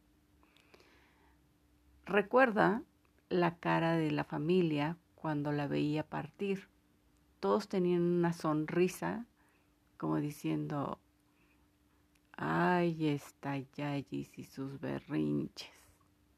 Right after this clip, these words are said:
Pero Yayi estaba decidida, se iría de esa casa infame que no le cumplían sus caprichos, que se creen estos compares. <laughs>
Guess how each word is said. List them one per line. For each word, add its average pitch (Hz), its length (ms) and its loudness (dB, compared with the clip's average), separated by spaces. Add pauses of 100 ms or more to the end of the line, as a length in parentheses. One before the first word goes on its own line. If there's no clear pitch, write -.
(1200)
Pero 190 220 6
Yayi 190 560 6
estaba 165 460 0
decidida, 147 640 -2
se 202 180 2
iría 214 540 4
de 190 140 4
esa 180 240 -4 (100)
casa 175 400 -2
infame 160 720 0
que - 160 -8
no 147 160 -4
le 143 140 -4
cumplían 147 720 -8
sus - 220 -18
caprichos, - 1000 -6
que - 120 -14
se - 340 -20
creen - 340 -8
estos - 560 -16
compares. - 720 -8 (500)
<laughs> - 560 -4